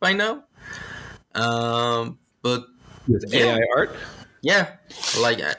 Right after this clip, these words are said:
Speaker 1: they're, they're getting sued pretty hard, I guess, the pe-, pe-, creators of, like, Midjourney, all, all that stuff.
Speaker 2: Yeah, they definitely deserve it. Um,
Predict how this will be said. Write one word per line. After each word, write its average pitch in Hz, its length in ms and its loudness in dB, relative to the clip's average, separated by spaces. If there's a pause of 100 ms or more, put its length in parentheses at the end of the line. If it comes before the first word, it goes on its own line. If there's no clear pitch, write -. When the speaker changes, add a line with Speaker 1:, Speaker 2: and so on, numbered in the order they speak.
Speaker 1:
they're, 104 480 -2
they're 107 100 2
getting 117 280 0
sued 101 420 0
pretty 95 180 -2
hard, 87 280 -2
I 85 40 -12
guess, 87 360 0
the 85 160 -6
pe-, - 400 -6
pe-, 90 140 -4 (120)
creators 85 460 -2
of, 82 200 -6
like, 85 140 -2
Midjourney, 87 500 -2
all, 82 280 -4
all 85 220 -4
that 82 160 -4
stuff. - 360 -2 (1800)
Speaker 2:
Yeah, 127 260 4
they 113 140 4
definitely 143 280 2
deserve 110 320 4
it. - 240 -2 (100)
Um, 117 600 0